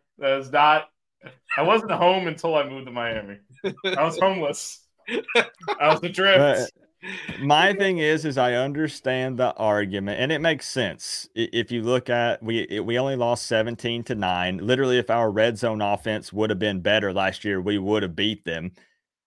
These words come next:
Speaker 2: But people also forget that they are also practicing. They're also working on improving.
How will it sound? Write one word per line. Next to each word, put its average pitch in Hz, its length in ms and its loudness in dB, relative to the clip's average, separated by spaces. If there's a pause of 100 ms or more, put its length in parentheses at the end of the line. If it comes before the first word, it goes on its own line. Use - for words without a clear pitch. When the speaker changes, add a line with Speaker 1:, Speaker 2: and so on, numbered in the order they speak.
(360)
Speaker 2:
But - 260 2
people 160 300 0
also 139 380 2
forget 123 500 2
that 117 340 2 (140)
they 120 300 2
are 139 160 2
also 110 460 2
practicing. 90 720 -4 (400)
They're 127 260 4
also 131 420 4
working 107 440 0
on 95 380 -4
improving. 90 760 -4